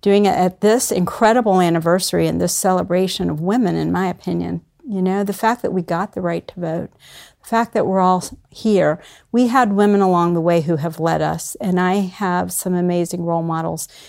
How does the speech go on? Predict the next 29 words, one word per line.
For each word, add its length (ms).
including 420
my 160
mother, 520
and 340
I, 280
I 20
want 160
to 80
mention 340
Doctor 300
Mary 260
Thornley, 480
who's 220
been 200
an 160
amazing 420
role 180
model 320
in 100
my 160
life. 360
Uh, 80
Mary 320
taught 300
me 80
some 280
of 80
the 80
same 400